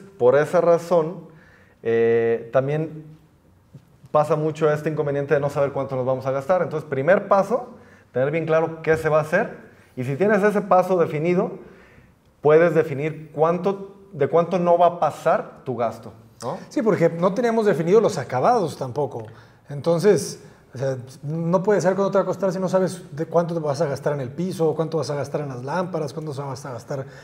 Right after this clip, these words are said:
Speaker 2: en las ventanas. Entonces, iniciar una obra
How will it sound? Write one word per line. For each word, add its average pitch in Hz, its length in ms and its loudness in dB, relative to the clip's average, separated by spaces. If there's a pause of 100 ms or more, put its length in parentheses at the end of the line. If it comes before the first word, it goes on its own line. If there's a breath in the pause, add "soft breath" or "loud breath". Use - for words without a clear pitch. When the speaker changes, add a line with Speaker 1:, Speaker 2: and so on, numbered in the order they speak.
(120)
Speaker 2:
en 147 100 -8
las 123 160 -4
ventanas. 151 760 -4 (340 loud breath)
Entonces, 170 500 0 (240 loud breath)
iniciar 185 380 0
una 247 180 2
obra 208 540 4